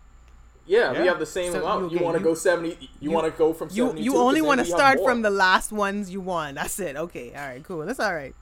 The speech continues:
Speaker 3: That's all
Speaker 1: No,
Speaker 3: good.
Speaker 1: I'm,
Speaker 3: It's
Speaker 1: I,
Speaker 3: fine.
Speaker 1: I
Speaker 2: I s-,
Speaker 1: wanna
Speaker 2: I
Speaker 1: start
Speaker 3: It's fine.
Speaker 2: There are
Speaker 3: I
Speaker 2: no
Speaker 3: see
Speaker 2: lies.
Speaker 3: how you did that. You, you pulled a little Trump
Speaker 1: No.
Speaker 3: on me. It's fine.
Speaker 1: No, no, no. I wanted to start from Bahamian independence, given that this is a
Speaker 3: Uh-huh.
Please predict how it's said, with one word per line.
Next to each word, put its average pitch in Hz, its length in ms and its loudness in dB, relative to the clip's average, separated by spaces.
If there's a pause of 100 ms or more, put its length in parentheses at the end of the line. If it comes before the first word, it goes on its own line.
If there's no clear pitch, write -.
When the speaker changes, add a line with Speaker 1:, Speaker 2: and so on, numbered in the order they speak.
Speaker 3:
That's 262 120 -10
all 240 140 0
Speaker 1:
No, 170 60 -2
Speaker 3:
good. 165 260 0
Speaker 1:
I'm, 165 320 -4 (840)
Speaker 3:
It's - 100 4
Speaker 1:
I, 151 80 2
Speaker 3:
fine. - 120 6
Speaker 1:
I - 120 0
Speaker 2:
I 156 80 4
s-, 156 180 0
Speaker 1:
wanna 151 220 -4
Speaker 2:
I 175 120 6
Speaker 1:
start 147 240 0
Speaker 3:
It's 170 80 -6
fine. 196 220 -10 (720)
Speaker 2:
There 147 160 0
are 143 40 2
Speaker 3:
I - 40 0
Speaker 2:
no 147 120 2
Speaker 3:
see 143 60 2
Speaker 2:
lies. 135 220 6
Speaker 3:
how 277 60 2
you 247 160 -4
did 226 180 -4
that. 160 200 -6
You, 196 180 -10
you 208 120 -10
pulled 254 240 -4
a 214 40 -4
little 202 260 -4 (260)
Trump 269 240 -4
Speaker 1:
No. 233 60 4
Speaker 3:
on 135 180 2
me. 151 60 -8
It's 208 120 -12
fine. 147 300 -12 (920)
Speaker 1:
No, 247 180 -4
no, 247 100 0
no. 160 200 4
I 175 180 2
wanted 175 300 0
to 165 80 -10
start 151 420 -4
from 139 180 -8
Bahamian 147 540 -8
independence, 139 680 -10
given 127 320 -6
that 123 200 -6
this 165 260 -4
is 127 120 -10
a - 60 -4
Speaker 3:
Uh-huh. 180 100 -2